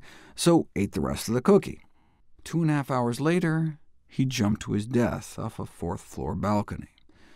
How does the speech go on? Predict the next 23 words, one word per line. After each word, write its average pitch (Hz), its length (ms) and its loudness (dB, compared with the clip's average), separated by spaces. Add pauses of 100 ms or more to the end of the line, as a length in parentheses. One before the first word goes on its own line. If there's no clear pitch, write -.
(460)
A - 60 -14
month - 260 -6
later, 127 640 0
a - 40 -18
second 117 420 -2
guy 110 240 0
apparently 90 340 -2
went - 260 -6
psychotic 113 640 0
and 73 120 -6
fatally 87 340 -2
shot 85 320 -6
his - 200 -10
wife 110 580 -2
while - 200 -8
she - 140 -10
was 67 140 -8
calling 110 320 0
nine 90 240 0
one 58 200 -6
one 64 140 -8
for - 160 -12
help. 131 380 -2